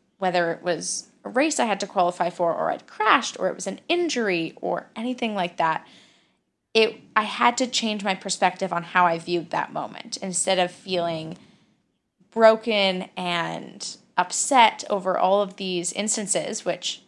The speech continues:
it's okay to feel that for a moment, but then to pick yourself back up again and view that obstacle in front of you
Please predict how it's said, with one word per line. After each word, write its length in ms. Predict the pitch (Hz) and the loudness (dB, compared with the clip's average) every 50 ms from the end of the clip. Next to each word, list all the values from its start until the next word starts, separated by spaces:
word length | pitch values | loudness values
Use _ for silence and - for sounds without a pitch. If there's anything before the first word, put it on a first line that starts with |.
| _ _ _ | _ _ _
it's 120 | _ - 240 | _ -6 -6
okay 200 | 233 - 285 277 | -2 0 0 0
to 80 | 262 | 0
feel 180 | 262 - 220 208 | 0 -2 0 2
that 220 | 196 185 - - | 2 0 0 -2
for 80 | - 180 | -6 -6
a 40 | 170 | -4
moment, 460 | 180 196 214 190 165 - - 180 - | -2 -2 0 0 -2 -4 -8 -8 -6
but 160 | - 196 - | -8 0 2
then 180 | - 226 214 208 | 4 4 4 2
to 80 | - - | -4 -6
pick 220 | - 220 202 - | -8 -10 -8 -8
yourself 320 | 208 196 - 196 190 190 | -6 -2 0 0 0 2
back 200 | - 180 180 175 | 2 0 2 2
up 180 | 180 175 180 - | 0 -2 -2 -4
again 300 | 190 - 185 180 170 170 | -4 0 0 0 0 0
and 180 | 165 160 165 - - - - - _ _ | -2 -4 -6 -8 -16 -20 -20 -20 _ _
view 200 | - 202 220 220 | -8 -4 -4 2
that 240 | 214 214 202 - - | 4 4 4 4 4
obstacle 440 | - 175 180 - - 208 196 - 202 | 2 -2 -2 -2 -6 -8 -4 -4 -4
in 100 | 190 180 | -4 -2
front 240 | 180 - 185 170 175 | 0 0 2 2 0
of 120 | 175 175 | 0 -2
you 280 | 180 175 175 170 175 | 0 0 0 0 -2